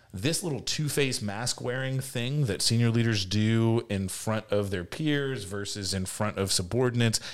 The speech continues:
and feeling like that's expected of them by the institution," right? The institution of the Army expects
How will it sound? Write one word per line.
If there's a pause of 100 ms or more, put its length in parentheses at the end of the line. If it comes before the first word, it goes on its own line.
and
feeling
like
that's
expected
of
them
by
the
institution,"
right?
The
institution
of
the
Army
expects